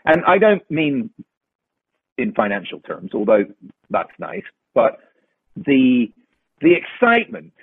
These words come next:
when the, when the Vienna Museum of Natural History calls and says, "I want a piece," and so did Harvard, and so did the Royal Ontario Museum in Toronto, and the University of New Mexico, ma-,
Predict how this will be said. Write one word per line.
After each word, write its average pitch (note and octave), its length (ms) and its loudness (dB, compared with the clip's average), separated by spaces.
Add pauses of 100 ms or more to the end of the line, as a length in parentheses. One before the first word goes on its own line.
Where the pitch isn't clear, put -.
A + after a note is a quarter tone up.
(100)
when F#3 160 -2
the, G3+ 140 2
when G#3 180 2
the G#3 80 2
Vienna A3+ 380 -2
Museum F#3 520 -6
of C#3+ 60 -10
Natural C#3 360 -8
History B2+ 320 -12
calls E2+ 360 -14
and G2+ 180 -14
says, G#2 160 -4 (140)
"I A2+ 100 0
want A2+ 160 -6
a G#2 60 -12
piece," F2 240 -18 (100)
and B2 220 -6
so C#3+ 120 2
did B2 140 -4
Harvard, G#2 560 -2
and G#2+ 120 -12 (140)
so A#2+ 240 2
did G#2+ 320 -4
the G#2 100 -6
Royal G#2 220 -2
Ontario G2 540 -4
Museum F#2 420 -10
in E2+ 100 -20
Toronto, F2+ 640 -6 (400)
and G#2 240 0
the G#2+ 80 2
University G#2+ 560 2
of F2 80 -2
New F#2+ 140 -2
Mexico, E2+ 560 -4 (260)
ma-, D3 240 2